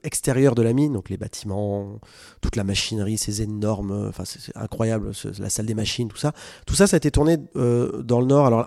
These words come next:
en majorité à Arenberg, là, euh, où ils ont tourné Germinal. Euh, donc c'était assez incroyable puisque, bah, on a à la fois, on est dans une vraie mine,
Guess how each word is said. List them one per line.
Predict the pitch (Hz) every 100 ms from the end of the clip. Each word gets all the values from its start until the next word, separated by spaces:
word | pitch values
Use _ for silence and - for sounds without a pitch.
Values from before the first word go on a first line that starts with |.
| 160
en |
majorité | 156 156 147 156 147 160 160 -
à | 113 113 110 117
Arenberg, | 120 120 131 156 143
là, | 120 131 135 113
euh, | 113 104 107
où | 120 123 -
ils | 110
ont | 104
tourné | - 104 131
Germinal. | 117 110 113 127 _ - - - - -
Euh, | 110 107 107
donc | 110
c'était | 107 120 107
assez | 107 117 -
incroyable | 131 - 120 139
puisque, | - - 120
bah, | 110 98
on | 101
a | 101
à | 110
la | 110
fois, | - 127 113
on |
est | 98
dans | 98
une | 92 92
vraie | 95 107 123
mine, | 233